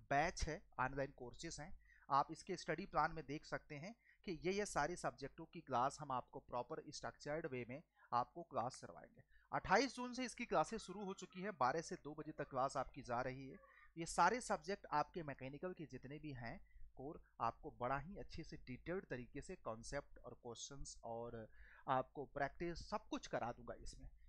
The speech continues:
यहाँ पे A to Z देख रहे हैं, जितने भी सिलेबस आपका पूछा जाता है आपके एग्जामिनेशन में, आपको सब कुछ करा दिया जाएगा। मेरा mission यही है बच्चे कि आपको online structured class जो ऐप पे mechanical engineering की चल रही है, ई के टी के लिए, ई के टी के लिए आपको बेहतरीन तरीके से class दिया जाए,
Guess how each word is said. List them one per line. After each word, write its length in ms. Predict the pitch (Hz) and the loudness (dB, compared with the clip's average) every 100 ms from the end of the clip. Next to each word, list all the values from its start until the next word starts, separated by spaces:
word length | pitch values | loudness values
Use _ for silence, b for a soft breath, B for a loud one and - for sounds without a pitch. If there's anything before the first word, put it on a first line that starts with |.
| - | 4
यहाँ 200 | 160 208 | 8 8
पे 80 | 214 185 | 6 4
A 100 | 190 | 2
to 140 | 214 | 2
Z 220 | 180 214 175 | -2 0 2
देख 160 | 180 | 0
रहे 100 | 190 | 0
हैं, 80 | 196 | 0
जितने 260 | 160 165 175 | -4 -8 -6
भी 100 | 180 | -6
सिलेबस 380 | 147 139 151 151 | -2 -2 -2 -2
आपका 280 | 131 - 127 | -2 0 -4
पूछा 340 | 135 - 175 | -4 -4 0
जाता 260 | 151 120 127 | 0 0 0
है 100 | 127 | -2
आपके 260 | 123 - | -4 -8
एग्जामिनेशन 600 | 127 117 117 117 120 160 | -8 -4 -4 -4 -8 -10
में, 140 | 131 185 _ b - | -10 -12 _ b -2
आपको 240 | - - | -2 -4
सब 260 | - 117 - | -10 -10 -12
कुछ 140 | - | -14
करा 180 | 120 110 | -14 -14
दिया 220 | 113 - | -16 -20
जाएगा। 680 | - 123 - - - - 127 | -20 -20 -20 -20 -16 -8 2
मेरा 240 | 190 269 | 8 8
mission 260 | 262 262 254 | 8 2 2
यही 240 | 226 226 | 4 6
है 60 | 233 | 4
बच्चे 220 | 208 - 226 | 4 0 -2
कि 120 | 226 143 | 2 6
आपको 300 | 156 - - 135 | 6 4 -4 2
online 340 | 143 160 175 | 2 0 -4
structured 440 | 151 147 131 160 165 | -4 -4 -2 -4 -2
class 280 | 143 135 143 | 2 2 2
जो 100 | 165 - | -8 -4
ऐप 180 | 135 - | -4 -4
पे 60 | 143 | -8
mechanical 460 | 123 131 131 170 160 | -6 -4 -2 -2 -2
engineering 420 | 135 135 135 135 | -6 -8 -8 -8
की 100 | 139 | -8
चल 200 | - 147 | -4 -4
रही 180 | 180 135 | -4 -8
है, 100 | 135 143 | -8 -8
ई 80 | 131 | -8
के 160 | 190 | -8
टी 140 | 214 202 | -6 -6
के 140 | 139 | -6
लिए, 200 | 113 131 _ b b - | -8 -10 _ b b -10
ई 120 | 202 196 | -4 -2
के 100 | 160 | -2
टी 120 | 151 | -2
के 140 | - | -6
लिए 160 | 117 175 - b 127 | -6 -6 -10 b 0
आपको 300 | 131 - 135 | 2 0 -6
बेहतरीन 460 | 127 139 131 196 | -4 0 0 -2
तरीके 340 | 196 127 123 120 | -6 -6 -6 -8
से 140 | 127 | -10
class 320 | 107 82 - - | -8 -8 -10 -12
दिया 140 | 113 | -14
जाए, 240 | - - | -16 -18